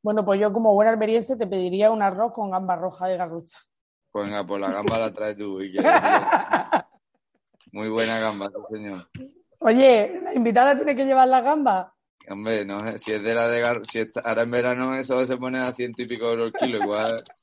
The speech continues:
Speaker 1: <laughs>
Speaker 2: vamos
Speaker 1: Igual
Speaker 2: a
Speaker 1: sí. Bueno, y en tu cocina, en la cocina de tu casa, ¿has cocinado para gente conocida?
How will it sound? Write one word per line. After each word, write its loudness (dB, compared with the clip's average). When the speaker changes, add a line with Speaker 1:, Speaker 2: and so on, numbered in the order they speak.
Speaker 1:
<laughs> -20
Speaker 2:
vamos -4
Speaker 1:
Igual 4
Speaker 2:
a -6
Speaker 1:
sí. -6
Bueno, 4
y 2
en 2
tu -4
cocina, -2
en 4
la 6
cocina -4
de 0
tu -8
casa, -2
¿has 0
cocinado -6
para -2
gente -8
conocida? -4